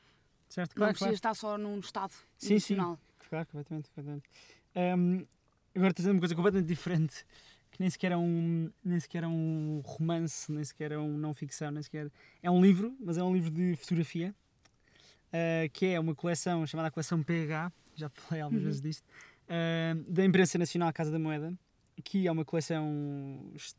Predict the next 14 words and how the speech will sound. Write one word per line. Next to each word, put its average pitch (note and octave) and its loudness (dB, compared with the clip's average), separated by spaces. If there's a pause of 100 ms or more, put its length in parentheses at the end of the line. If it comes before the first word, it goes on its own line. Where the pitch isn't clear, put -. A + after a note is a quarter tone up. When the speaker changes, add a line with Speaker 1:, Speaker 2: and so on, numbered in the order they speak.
(760)
Speaker 1:
espantosa, E3+ 0
extraordinária, D#3+ -4
tudo D#3 -4
isso, F3+ -2 (720)
que - -10
basicamente G3 2
são, F#3 2
são F3+ 0
compilações F3+ 0
de C#3 -6
fotografias F#3 0
de E3 -10
fotógrafos F3+ -4
portugueses D#3+ -4